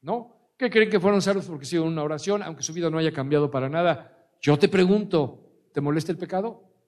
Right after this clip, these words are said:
¿Has decidido dejar esos pecados de los que hemos hablado hoy, por ejemplo? ¿Has decidido dejar la avaricia,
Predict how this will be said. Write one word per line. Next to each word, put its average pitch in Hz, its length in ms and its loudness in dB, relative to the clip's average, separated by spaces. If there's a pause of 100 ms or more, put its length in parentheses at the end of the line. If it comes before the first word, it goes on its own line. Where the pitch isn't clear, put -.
(300)
¿Has 170 180 -4
decidido 170 420 -4
dejar 147 280 -2
esos 147 160 -10
pecados 160 520 -6 (480)
de 135 80 2
los 135 120 0
que 160 60 0
hemos 165 180 0
hablado 156 300 0
hoy, 180 100 -2
por 170 180 -10
ejemplo? 175 380 -18 (720)
¿Has 160 160 -2
decidido 175 420 0
dejar 143 340 -2
la 170 60 2
avaricia, 165 640 -2